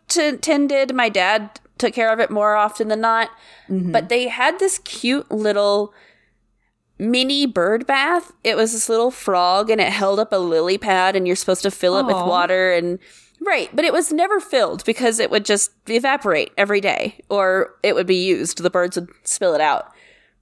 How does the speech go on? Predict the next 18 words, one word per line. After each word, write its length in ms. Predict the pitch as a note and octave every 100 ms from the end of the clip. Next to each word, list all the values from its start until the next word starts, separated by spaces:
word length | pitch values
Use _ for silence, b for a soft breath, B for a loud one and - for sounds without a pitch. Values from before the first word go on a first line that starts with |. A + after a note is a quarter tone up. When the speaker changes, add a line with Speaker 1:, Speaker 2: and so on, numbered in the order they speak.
| _ _
Speaker 1:
And 220 | A#3+ B3
so 180 | A#3 B3+
it 100 | B3
would 140 | A#3+ A#3+
just 220 | C4 -
be 120 | D4
this 220 | C4+ C4+ -
empty 340 | A3 A3 A#3+
bowl 440 | A3 G#3 C4+ F3 F3
that 140 | -
was 100 | F#3+
supposed 440 | - - C#4 D#4
to 60 | A3
be 120 | F3+
outside. 720 | E3+ - - B3+ G#3 A2+ G#3+ b b b b _ -
And 220 | C4 C4
so 420 | - A#3+ A3+ A3
I 460 | - G3+ A3+ A#3